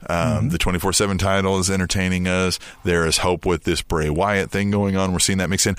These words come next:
Speaker 2: I like The Miz. I think The Miz gets better every time I see him. We didn't
Speaker 1: Oh,
Speaker 2: really
Speaker 1: yeah.
Speaker 2: hit on The Miz much. That thing with him and Elias was done really well.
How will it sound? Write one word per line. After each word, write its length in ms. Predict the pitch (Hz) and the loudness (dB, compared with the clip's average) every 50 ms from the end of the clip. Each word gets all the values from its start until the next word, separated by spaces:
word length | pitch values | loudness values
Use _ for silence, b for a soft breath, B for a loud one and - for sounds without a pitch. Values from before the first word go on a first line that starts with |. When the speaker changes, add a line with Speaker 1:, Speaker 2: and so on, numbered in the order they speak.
| B B B | B B B
Speaker 2:
I 140 | B 92 120 | B 0 0
like 200 | 151 170 175 151 | 2 0 0 0
The 80 | 160 135 | 0 0
Miz. 260 | 131 156 165 123 117 - | 0 0 0 0 0 -2
I 80 | 117 135 | -2 -2
think 140 | - 165 131 | -2 -2 -2
The 80 | 127 | -2
Miz 180 | 120 123 120 104 | 0 0 0 0
gets 140 | 101 104 - - | -2 -2 -2 -2
better 220 | 110 101 98 95 | 0 0 2 2
every 180 | 92 101 120 117 | 0 0 0 -2
time 140 | 123 120 | -2 -2
I 60 | 113 101 | -2 -2
see 160 | - - 82 | -2 0 0
him. 120 | 80 87 - - B B B B B B B | -2 -2 -4 -8 B B B B B B B
We 80 | - 85 | -2 0
didn't 160 | 92 98 98 | 0 2 2
Speaker 1:
Oh, 60 | 95 151 | 2 2
Speaker 2:
really 140 | 160 151 139 | 2 2 2
Speaker 1:
yeah. 160 | - 113 110 | 2 2 0
Speaker 2:
hit 200 | 107 107 90 - | 0 0 -2 -2
on 220 | 95 98 101 104 104 | 0 2 2 2 2
The 80 | 101 | 0
Miz 300 | 98 101 101 98 95 92 95 | 0 2 0 0 0 0 0
much. 300 | 98 95 98 101 - - B B B B B | 2 0 0 0 -2 -4 B B B B B
That 240 | - 107 117 131 - | 0 2 2 2 -2
thing 220 | - - 127 127 120 | -2 -2 -2 0 0
with 140 | 110 98 - | 0 0 0
him 320 | 113 113 117 120 123 127 - - | 2 2 2 2 0 -2 -2 0
and 300 | 107 101 95 92 87 87 | 0 2 2 2 0 0
Elias 500 | 85 85 85 87 95 104 117 120 - - | 0 2 2 2 2 2 2 0 0 0
was 100 | 104 87 | -2 0
done 300 | - 95 87 80 73 - | 0 0 0 0 -2 0
really 320 | 87 95 98 104 101 92 82 | 2 2 4 4 4 2 2
well. 340 | 73 73 71 73 76 78 | 0 0 0 0 -2 -4